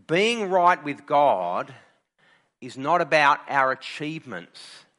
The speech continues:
and the things we've done. Being right with God is about humbly coming before him and asking his forgiveness. And God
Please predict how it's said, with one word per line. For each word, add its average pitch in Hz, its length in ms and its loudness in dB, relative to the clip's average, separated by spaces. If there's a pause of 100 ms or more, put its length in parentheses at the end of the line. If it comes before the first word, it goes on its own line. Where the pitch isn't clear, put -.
(160)
and 107 140 -14
the 110 60 -18
things 135 340 -16
we've 127 200 -14
done. 95 320 -10
Being 147 240 -10
right 131 220 0
with 123 160 -18
God 107 200 -6
is 101 120 -14
about 101 260 -8
humbly 135 800 -12 (640)
coming 143 420 -8
before 123 480 -12
him 107 520 -18 (520)
and 104 160 -14
asking 104 520 -10
his 110 240 -20
forgiveness. 80 500 -20 (1040)
And 104 500 -14 (320)
God 104 560 -6